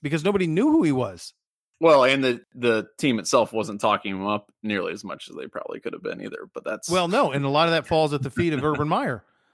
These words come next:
Speaker 2: Correct.
Speaker 1: who refused to be publicly, pers-, publicly, uh, you know, pat on the back for Dwayne.
Speaker 2: Yeah.
Speaker 1: At any time he was asked about Dwayne, would talk about others.
Speaker 2: <laughs>
Speaker 1: All the time.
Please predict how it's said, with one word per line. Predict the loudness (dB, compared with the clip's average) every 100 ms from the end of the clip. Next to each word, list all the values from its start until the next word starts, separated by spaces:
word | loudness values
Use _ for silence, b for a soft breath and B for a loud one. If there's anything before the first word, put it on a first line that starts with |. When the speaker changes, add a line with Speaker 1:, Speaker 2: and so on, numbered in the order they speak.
| -2
Speaker 2:
Correct. | 4 6
Speaker 1:
who | 4
refused | 2 -4 0 0 2 0
to | -2
be | -2
publicly, | 0 0 0 -2 -2 -2 -2
pers-, | -4 -6 -10 -4
publicly, | -2 -2 -4 -4 -4 -6 b b -6
uh, | -2 0 0 -2 -6 -6
you | -4
know, | -2 -4 _ _ -20 -8
pat | -2 0
on | 0
the | 0
back | 0 0 -2
for | -8
Dwayne. | -6 -6 -8 -14 _ _ _ _ _ _ _
Speaker 2:
Yeah. | -8 -6
Speaker 1:
At | -2
any | -2 -2 0
time | -2 -2
he |
was | -2 -2
asked | -4
about | -4 -4
Dwayne, | -2 -2 -2
would | -6
talk | -4 -6 -6
about | -4 -4
others. | -4 -6 -16 _ _ _ _
Speaker 2:
<laughs> | -12 -12 -14 _ _ 4
Speaker 1:
All | 4
the | 4
time. | 0 0 -2